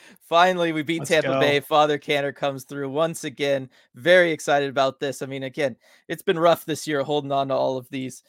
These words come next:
Speaker 1: Uh, <laughs> you know what I mean?
Speaker 2: Hope you don't leave 'em out in the sun. <laughs> You know, make sure
Speaker 1: Yeah.
Speaker 2: to refrigerate them.
Speaker 1: No, they stay on my desk up here. And it's, it becomes like, you know, that bottle of booze that you just, like, you're waiting for, like, a special moment to crack open.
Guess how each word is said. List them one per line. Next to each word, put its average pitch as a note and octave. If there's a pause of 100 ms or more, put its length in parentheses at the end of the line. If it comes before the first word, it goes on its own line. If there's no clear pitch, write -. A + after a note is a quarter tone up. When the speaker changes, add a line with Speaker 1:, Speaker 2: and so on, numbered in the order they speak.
(240)
Speaker 1:
Uh, B2+ (280)
<laughs> -
you B3+
know F#3
what F3
I D#3
mean? E3+
Speaker 2:
Hope A3+
you A#3+
don't G3
leave F#3
'em E3+
out F#3
in E3
the D3
sun. D#3+
<laughs> -
You G3
know, C#3+
make F3+
sure F3
Speaker 1:
Yeah. D#3
Speaker 2:
to C#3+
refrigerate D3
them. C3+ (320)
Speaker 1:
No, E3+
they D#3
stay G#3+
on G3+
my D3+
desk F3
up C3
here. B2 (280)
And D3
it's, D3+
it E3
becomes F#3
like, F3
you E3
know, D#3
that C3+
bottle D3+
of C3
booze D#3
that C3+
you C3+
just, C3+
like, C3
you're C3+
waiting C#3+
for, D3+
like, C3+
a C3
special D3+
moment D3
to C#3+
crack C#3+
open. D3